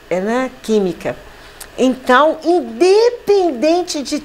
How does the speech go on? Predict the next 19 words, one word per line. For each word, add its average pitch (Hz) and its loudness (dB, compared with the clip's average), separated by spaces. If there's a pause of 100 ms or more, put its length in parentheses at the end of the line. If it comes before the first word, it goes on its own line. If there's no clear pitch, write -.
ser 196 0
de 185 -2
rua 247 2 (140)
ou 294 2 (100)
química, 190 -8 (480)
independente, 185 -4
independente, 320 -2 (280)
nós 226 0
não 208 0
podemos 320 0 (220)
tratar 320 -2
ninguém 320 0
daquela 320 0
forma. 208 -2 (360)
É 254 2
revoltante. 208 -2
Quando 466 2
eu 480 0
vi 233 -8